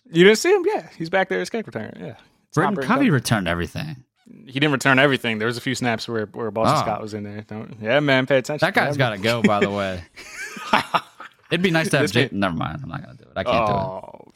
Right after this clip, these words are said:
Speaker 1: yeah,
Speaker 2: Do
Speaker 1: let's
Speaker 2: it.
Speaker 1: not, let's not, let's not. The, the running back stats, Miles Sanders, seven hundred and fifty-seven yards on the year. Kenneth Gainwell the, is, well, obviously other than Jalen Hurts. Kenneth Gainwell,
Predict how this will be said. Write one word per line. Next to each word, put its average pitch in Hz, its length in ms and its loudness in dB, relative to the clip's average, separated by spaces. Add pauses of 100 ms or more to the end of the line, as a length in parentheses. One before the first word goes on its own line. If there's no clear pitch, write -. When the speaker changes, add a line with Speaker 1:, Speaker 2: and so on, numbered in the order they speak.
Speaker 1:
yeah, 113 100 -10
Speaker 2:
Do - 100 -16
Speaker 1:
let's 87 140 -4
Speaker 2:
it. - 60 -8
Speaker 1:
not, - 260 -14
let's - 160 -16
not, - 280 -10
let's - 220 -12
not. 117 300 -10
The, 131 300 -6 (200)
the 123 160 2
running 147 280 4
back 123 200 6
stats, 107 320 -2
Miles 131 240 4
Sanders, 131 380 0
seven 139 280 2
hundred 131 280 -4
and - 80 -16
fifty-seven 123 500 -2
yards 117 280 2
on 120 140 -2
the 120 80 -2
year. 117 240 -4
Kenneth 143 340 2
Gainwell 123 600 6
the, 113 220 -2
is, 120 500 -4
well, 131 160 2
obviously 120 460 0
other 113 200 -2
than 110 180 -2
Jalen 101 300 -6
Hurts. 117 280 -6
Kenneth 127 300 -2
Gainwell, 131 460 2